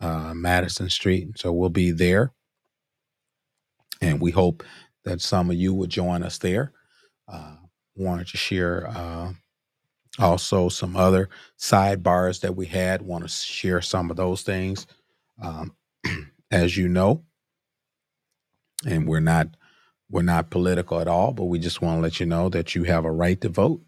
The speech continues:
So if you have, uh, a desire and the opportunity to vote, vote your conscience. Praise God.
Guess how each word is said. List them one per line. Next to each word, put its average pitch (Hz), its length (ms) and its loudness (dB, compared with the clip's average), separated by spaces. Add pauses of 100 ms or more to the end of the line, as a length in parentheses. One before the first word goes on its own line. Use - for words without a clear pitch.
(120)
So 82 340 -4 (720)
if 90 320 -10
you 92 280 -2
have, 87 540 0 (380)
uh, 87 340 -2 (1300)
a 95 280 -4
desire 95 580 4 (460)
and 85 380 0
the 90 160 2
opportunity 101 500 0
to 113 100 2
vote, 120 320 2 (260)
vote 95 280 2
your 107 120 0
conscience. - 600 -4 (120)
Praise 85 260 -2
God. 78 300 -2